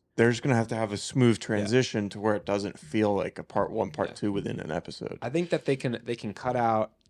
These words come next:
Speaker 2: the episode where he takes them through, like, the, the past, like, those two people, those two civ-, families that have argued, and he tries to, like, solve their, their feud. I think they can cut that
Speaker 1: Was that in the
Speaker 2: episode.
Speaker 1: first season?
Speaker 2: That's in the first season.
Speaker 1: Okay.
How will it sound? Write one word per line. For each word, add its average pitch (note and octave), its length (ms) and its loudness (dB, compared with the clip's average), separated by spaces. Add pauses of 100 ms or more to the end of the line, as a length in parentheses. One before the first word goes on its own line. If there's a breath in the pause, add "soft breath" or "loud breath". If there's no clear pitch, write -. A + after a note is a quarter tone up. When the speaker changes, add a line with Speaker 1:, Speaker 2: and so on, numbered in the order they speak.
Speaker 2:
the G#2+ 80 -2
episode G#2 420 -4
where G2+ 300 -2
he G2+ 480 -6 (720)
takes A2+ 220 -2
them G#2+ 180 -2
through, G#2 300 2
like, G2+ 300 0
the, F#2 520 -4
the G#2+ 100 -6
past, G#2 500 -6
like, G2+ 120 -6
those G2+ 120 -4
two A2+ 120 -6
people, G2+ 400 -6
those G#2+ 140 -6
two A#2+ 120 -4
civ-, A2 220 -8 (380)
families G#2 400 -4
that G2+ 100 -2
have F#2+ 220 -8
argued, G#2 440 -4
and G2 300 -10 (300 soft breath)
he G#2+ 100 -12
tries G#2 220 -4
to, A2 80 -8
like, G#2 140 -6
solve G2+ 280 -4
their, G2+ 220 -2 (160)
their G2+ 160 -6
feud. A2+ 360 0
I - 40 -18 (200 soft breath)
think A#2 120 -10
they A2+ 60 -4
can G#2+ 60 -6
cut - 140 -6
that D3 80 2
Speaker 1:
Was C#3 80 6
that C3+ 80 6
in D3 60 4
the D3 60 6
Speaker 2:
episode. C3+ 100 2
Speaker 1:
first C3 260 6
season? D#3+ 460 6
Speaker 2:
That's - 140 -6
in C#3 40 -4
the B2 60 -4
first D3+ 180 -2
season. A#2 200 2
Speaker 1:
Okay. A2 260 4